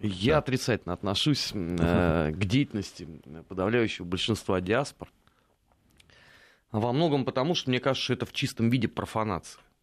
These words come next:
Speaker 1: всего, чего только может быть. Ну, а, прежде всего, да, все помнят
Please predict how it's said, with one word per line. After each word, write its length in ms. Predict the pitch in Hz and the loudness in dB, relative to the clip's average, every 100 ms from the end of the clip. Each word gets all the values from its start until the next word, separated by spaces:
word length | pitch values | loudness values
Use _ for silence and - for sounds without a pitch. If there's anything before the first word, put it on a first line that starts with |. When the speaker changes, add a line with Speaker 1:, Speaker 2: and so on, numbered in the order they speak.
| _ | _
Speaker 1:
всего, 320 | - - 117 131 | -10 0 2 2
чего 160 | 104 | -2
только 220 | - 104 98 | -4 -2 -2
может 300 | 98 87 - | 0 -2 -4
быть. 240 | - - _ _ _ _ _ _ _ _ - | -14 -16 _ _ _ _ _ _ _ _ -8
Ну, 320 | 104 143 156 | 0 2 2
а, 260 | 127 123 120 | 2 2 2
прежде 340 | - 139 92 85 | 0 -2 -2 -8
всего, 280 | - 80 85 | -8 -8 -2
да, 240 | 123 131 - | 0 0 -4
все 320 | - 151 165 | -2 0 0
помнят 560 | - 143 147 131 113 | -2 0 2 2 -2